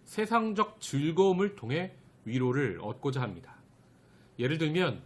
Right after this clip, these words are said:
세상적인 오락에 탐닉하기도 하며 술에 취하며 방탕한 삶을 통해 괴로움을 떨쳐버리고 위로를 얻고자 합니다.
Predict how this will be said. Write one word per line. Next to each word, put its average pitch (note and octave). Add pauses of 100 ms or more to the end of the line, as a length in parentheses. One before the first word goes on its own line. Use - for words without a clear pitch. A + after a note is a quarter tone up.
(100)
세상적인 G3+
오락에 E3+
탐닉하기도 F#3+
하며 B2 (500)
술에 B3
취하며 G#2 (300)
방탕한 D#3
삶을 E3+
통해 F3+ (280)
괴로움을 E3+
떨쳐버리고 C3+ (200)
위로를 C#3
얻고자 C3
합니다. F#2+